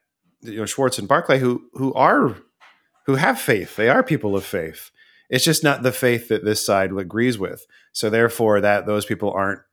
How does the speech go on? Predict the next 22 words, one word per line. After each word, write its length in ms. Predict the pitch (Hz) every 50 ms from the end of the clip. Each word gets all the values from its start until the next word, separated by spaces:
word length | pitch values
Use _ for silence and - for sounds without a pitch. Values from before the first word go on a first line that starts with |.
| _ _ _ _ _
you 100 | - 113
know, 120 | 104 101 92
the 120 | 98 98
right, 280 | 98 110 107 101 - -
they're 80 | 123
not 200 | 123 135 139 -
the 80 | 131 113
right 300 | 98 107 101 104 101 -
believers. 640 | 98 92 87 87 80 - 73 65 80 - - - - 98 101 -
And, 280 | 123 120 117 117 113 - - - - - _ _ _ _ _ _ _ _ -
and 160 | 110 113 123
that 240 | 151 170 190 185 -
argument 420 | 143 135 131 113 120 117 117 98 90
gets, 240 | 113 107 - - - - - - - - 107
gets 260 | 104 117 113 - -
me 120 | 113 104 92
really, 400 | 87 101 113 117 117 110 107 101
really, 520 | 90 101 107 101 101 98 92 87 85 - _ _ _ _ _ - - -
uh, 220 | - 95 92 87 92 -
upset 320 | 110 107 - - 131 117
and 100 | 104 98
frustrated. 500 | - - 135 139 - - 113 98 107 104